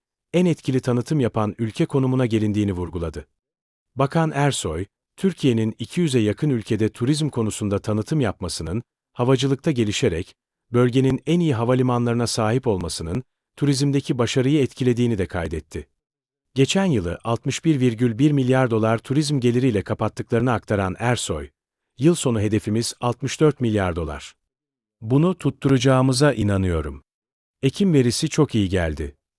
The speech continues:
Kasım verisi de iyi gelecek. Yüzde iki virgül beş civarında,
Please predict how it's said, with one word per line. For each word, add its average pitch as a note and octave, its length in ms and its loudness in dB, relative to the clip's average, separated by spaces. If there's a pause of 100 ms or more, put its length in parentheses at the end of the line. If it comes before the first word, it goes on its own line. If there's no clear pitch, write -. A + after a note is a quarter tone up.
(260)
Kasım C#3+ 380 2
verisi A2+ 360 2
de A#2+ 220 4
iyi B2 200 2
gelecek. F2 560 -4 (600)
Yüzde C3+ 400 4
iki D#3+ 320 -4
virgül B2 380 4
beş C#3+ 240 2
civarında, E2+ 680 0